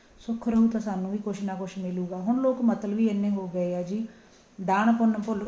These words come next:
ਦਾਨ ਪੁੰਨ ਤਾਂ ਤੁਸੀਂ ਛੱਡੋ, ਹੁਣ ਤਾਂ ਆਪਣੇ ਭੈਣ ਭਰਾਵਾਂ ਨੂੰ ਨਹੀਂ ਕੋਈ ਪਛਾਣਦਾ। ਕਿਸੇ ਭੈਣ ਭਰਾ 'ਤੇ ਬਿਪਤਾ ਪੈ ਜੇ, ਕੋਈ ਸਾਥ ਨਹੀਂ ਦਿੰਦਾ, ਸਭ ਨਜ਼ਰਾਂ 'ਚ ਆ ਜਾਂਦੇ ਆ, ਦੂਰ ਹੋ ਜਾਂਦੇ ਆ, ਫੋਨ ਹੀ ਕਰਨ ਨੂੰ ਹਟ ਜਾਂਦੇ ਆ ਜਾਂ ਬੜੀਆਂ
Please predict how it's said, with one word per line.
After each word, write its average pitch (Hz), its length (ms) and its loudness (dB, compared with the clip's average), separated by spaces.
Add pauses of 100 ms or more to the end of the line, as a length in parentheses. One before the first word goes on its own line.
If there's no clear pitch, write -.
ਦਾਨ 311 220 4
ਪੁੰਨ 330 180 -4
ਤਾਂ 311 100 -4
ਤੁਸੀਂ 269 220 -4
ਛੱਡੋ, 208 360 0
ਹੁਣ 233 160 6
ਤਾਂ 233 100 2
ਆਪਣੇ 226 200 -2
ਭੈਣ 233 240 0
ਭਰਾਵਾਂ 226 300 0
ਨੂੰ 208 100 0
ਨਹੀਂ 202 100 0
ਕੋਈ 196 120 -2
ਪਛਾਣਦਾ। 185 580 -6
ਕਿਸੇ 226 240 -2
ਭੈਣ 208 240 -6
ਭਰਾ 196 220 -4
'ਤੇ 220 120 -6
ਬਿਪਤਾ 185 360 -6
ਪੈ 185 160 -4
ਜੇ, 180 120 -6
ਕੋਈ 190 160 -6
ਸਾਥ 180 360 -6
ਨਹੀਂ 175 120 -4
ਦਿੰਦਾ, 170 360 -6 (540)
ਸਭ 202 240 -2
ਨਜ਼ਰਾਂ 190 360 0
'ਚ 185 180 -8
ਆ 180 120 -2
ਜਾਂਦੇ 180 240 -4
ਆ, 196 40 -4
ਦੂਰ 185 280 -6
ਹੋ 220 160 -4
ਜਾਂਦੇ 180 300 -6
ਆ, 185 40 -8
ਫੋਨ 220 260 -2
ਹੀ 208 100 -4
ਕਰਨ 202 180 -4
ਨੂੰ 196 200 -4
ਹਟ 180 100 -6
ਜਾਂਦੇ 185 240 -4
ਆ - 20 -4
ਜਾਂ 202 120 -2
ਬੜੀਆਂ 190 480 -4